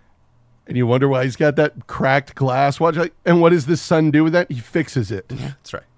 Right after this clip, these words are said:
Speaker 1: Fucking fixes it. Like,
Speaker 2: That's really beautiful.
Speaker 1: it really is.
Speaker 2: That is just, that's one of those little details
Speaker 1: Uh-huh.
Speaker 2: that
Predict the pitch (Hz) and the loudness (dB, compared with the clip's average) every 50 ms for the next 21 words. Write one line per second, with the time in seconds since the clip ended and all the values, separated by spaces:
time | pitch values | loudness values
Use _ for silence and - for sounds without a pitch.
0 | _ _ - - - - 202 - - - 208 - 196 175 - - 175 160 - - | _ _ -16 -16 -2 2 2 2 4 4 2 2 2 0 -2 -2 -2 -2 -2 -4
1 | - 175 160 127 127 131 117 - - 139 143 143 131 - 175 160 160 143 156 147 | -4 -4 -2 0 0 0 0 2 2 2 2 2 2 2 2 2 2 0 -4 -8
2 | 143 151 151 147 143 135 131 120 98 101 98 87 82 - - 53 - - 160 165 | -6 -4 -4 -4 -4 -6 -8 -10 -10 -12 -12 -12 -14 -16 -18 -10 -2 2 2 4
3 | 160 165 165 156 135 131 127 113 95 85 85 - - - - - 120 139 139 139 | 6 4 4 4 4 2 0 0 -2 -4 -8 -14 -20 -20 -20 -10 -4 -2 0 0
4 | 139 139 135 131 123 - - - 120 107 - - - - - - - _ _ _ | 0 -2 -4 -8 -10 -12 -14 -14 -14 -14 -14 -14 -14 -14 -16 -18 -20 _ _ _
5 | _ _ _ _ _ _ _ _ _ _ _ _ _ _ _ _ - 170 - - | _ _ _ _ _ _ _ _ _ _ _ _ _ _ _ _ -8 -8 -6 -6
6 | 208 208 190 175 175 165 160 143 113 120 135 139 147 160 151 151 147 135 107 113 | -6 -6 -4 -2 -2 -2 -2 -4 -8 -12 -10 -8 -8 -6 -6 -8 -10 -10 -10 -12
7 | 110 107 - - 123 110 113 113 110 110 107 - - - 139 131 123 120 120 117 | -12 -12 -12 -10 -10 -8 -8 -8 -10 -10 -12 -16 -8 -2 0 2 2 2 2 0
8 | 113 98 - _ _ _ _ _ _ _ _ _ _ _ _ _ _ _ _ _ | 0 -4 -6 _ _ _ _ _ _ _ _ _ _ _ _ _ _ _ _ _
9 | _ _ _ _ _ _ _ _ _ _ - 123 127 127 107 98 92 - - | _ _ _ _ _ _ _ _ _ _ -20 -14 -10 -8 -6 -6 -8 -8 -12